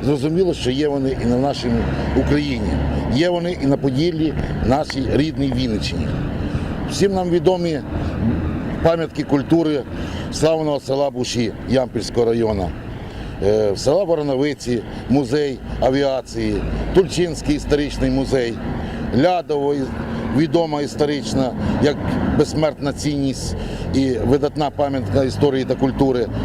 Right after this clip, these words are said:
нашого з вами українського народу. Є багата кількість пам'яток культури та історії і в нашому місті, і Жмеринському районі. Це і Браїловські пещери,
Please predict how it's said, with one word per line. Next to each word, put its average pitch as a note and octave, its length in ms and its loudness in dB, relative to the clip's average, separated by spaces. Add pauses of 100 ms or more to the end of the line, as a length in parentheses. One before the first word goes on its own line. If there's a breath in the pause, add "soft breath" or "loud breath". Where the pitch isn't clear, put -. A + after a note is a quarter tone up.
(160 loud breath)
нашого C3 400 2
з G#2 60 -4
вами B2+ 280 2
українського A#2 540 0
народу. A#2 440 2 (380 loud breath)
Є E3 180 4
багата D#3 440 0
кількість C3+ 420 -2
пам'яток C3 440 2 (920 loud breath)
культури C#3+ 380 4
та C3 140 -2
історії D3 640 0
і A#2 60 2
в B2 60 4
нашому B2+ 380 0 (180)
місті, C3+ 460 0 (160)
і A2 80 0
Жмеринському A2+ 540 0
районі. F#2+ 440 2 (520 loud breath)
Це F3 220 2
і C#3 60 0
Браїловські A#2+ 680 0
пещери, B2 600 0